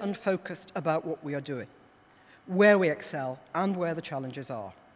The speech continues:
Our students, our research, and our impact on society are the keys to our future. A future that must build on the revolutionary spirit of this great city,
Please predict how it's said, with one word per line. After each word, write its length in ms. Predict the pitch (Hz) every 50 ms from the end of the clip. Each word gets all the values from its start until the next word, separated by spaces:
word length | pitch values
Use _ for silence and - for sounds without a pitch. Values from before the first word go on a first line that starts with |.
| - - _ _ _ _ _ _ - _ _ - - - _ _ _ _ _ _ _ - _ - - _ _ - - - _ _
Our 80 | 196 190
students, 640 | - - - 247 247 240 262 269 - - - - - -
our 140 | - 180 180
research, 680 | 175 170 - - - 226 214 220 233 - - - - - - - - - - - - -
and 100 | 160 170
our 160 | 175 180 180
impact 380 | 190 226 226 214 240 - - -
on 100 | 220 214
society 680 | - - 220 - 220 190 175 165 - - 175 165 165 - - - - - - -
are 100 | 185 190
the 60 | 185
keys 400 | - - - 190 160 147 - -
to 100 | - 151
our 140 | 143 139 135
future. 480 | - - 135 131 - - - - 104 - - - - - - - _ _ _ - - - _ _ _ _ _ - _ _ - - -
A 40 | 165
future 520 | - - - 240 220 - - 233 220 214 208 - - - - -
that 140 | - 202 -
must 220 | 202 202 - - -
build 400 | 226 214 202 202 196 202 202 - - - - -
on 100 | - 190
the 80 | 185 180
revolutionary 880 | 180 202 190 214 214 214 208 - - 196 202 202 - - 226 214 220
spirit 460 | 202 - - 202 170 160 156 - - - -
of 120 | 160 139
this 200 | - 180 156 -
great 240 | - 185 175 175 -
city, 420 | - - 170 156 - - 143 135